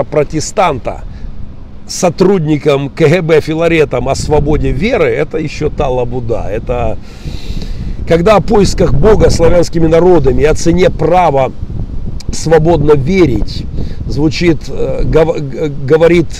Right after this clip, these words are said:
э, Филарет, ну, ну ладно, ладно, пропустим и это. Эм, э,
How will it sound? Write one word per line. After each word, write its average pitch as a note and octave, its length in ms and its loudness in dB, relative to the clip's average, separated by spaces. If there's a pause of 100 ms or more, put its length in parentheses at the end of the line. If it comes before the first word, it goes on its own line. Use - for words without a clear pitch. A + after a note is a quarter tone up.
(640)
э, B1+ 880 0 (720)
Филарет, F#3+ 480 4 (100)
ну, G3 380 2 (680)
ну F#3 140 2
ладно, C3 440 4
ладно, D#3+ 520 2
пропустим C#3+ 640 2
и B2 60 2
это. A#2+ 260 4 (920)
Эм, B2 720 2 (1200)
э, F#2+ 500 0